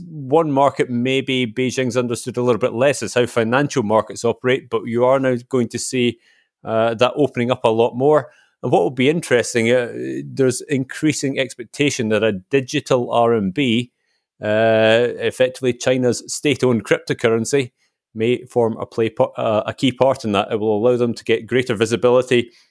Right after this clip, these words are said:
on where spending is going and greater control of fiscal revenues,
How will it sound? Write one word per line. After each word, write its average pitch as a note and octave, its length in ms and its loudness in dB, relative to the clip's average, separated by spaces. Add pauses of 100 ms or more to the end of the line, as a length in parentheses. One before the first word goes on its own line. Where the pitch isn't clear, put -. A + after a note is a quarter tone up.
(140)
on G2+ 140 -4
where G#2+ 120 2
spending D#3+ 380 0
is C#3 100 -2
going D3+ 400 2
and G#2 140 -8
greater B2 280 0
control B2 540 -2
of - 60 -8
fiscal A2+ 480 -6
revenues, G#2+ 640 -2